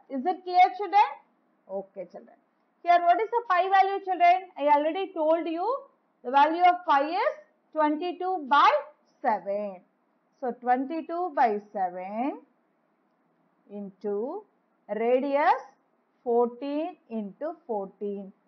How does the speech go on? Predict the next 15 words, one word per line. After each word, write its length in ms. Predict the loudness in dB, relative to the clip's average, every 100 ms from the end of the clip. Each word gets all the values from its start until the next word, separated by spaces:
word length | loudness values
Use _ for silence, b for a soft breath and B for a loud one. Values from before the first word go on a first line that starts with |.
| _
Why 140 | -2 0
should 280 | 2 0 0
I 200 | -2 -4
written 340 | 0 0 0
twice, 320 | 2 4 4 0 -6
children? 400 | 0 2 2 -2
Because 360 | -4 0 0 -2 2
R 360 | 6 8 8 4 -2
square. 680 | -4 -4 -2 0 2 2 -2 -10 _ _ -2
So 100 | 2
R 380 | 4 4 4 2
square 320 | 4 4 4
means 280 | -2 -4 -6 _ _ 2
R 400 | 4 6 4 0 -2
into 460 | -2 -2 -2 -4